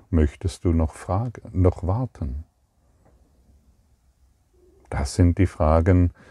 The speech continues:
die Jesus an dich stellt. Warum möchtest du noch warten? Gibt es irgendeinen Grund, noch zu warten?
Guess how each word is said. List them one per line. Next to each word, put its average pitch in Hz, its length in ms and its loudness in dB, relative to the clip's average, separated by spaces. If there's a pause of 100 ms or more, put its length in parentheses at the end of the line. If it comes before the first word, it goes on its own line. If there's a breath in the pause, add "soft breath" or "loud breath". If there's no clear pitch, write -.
(300 loud breath)
die 80 180 2
Jesus 76 440 2
an 78 200 -2
dich 80 200 -4
stellt. 120 340 -6 (520)
Warum 73 420 4
möchtest 69 500 -4
du 78 80 -2
noch 73 300 -4
warten? 92 500 -10 (1300)
Gibt - 240 -2
es 90 100 -2
irgendeinen 92 800 0
Grund, 82 420 0
noch 92 200 -2
zu 69 240 -6
warten? 69 500 -10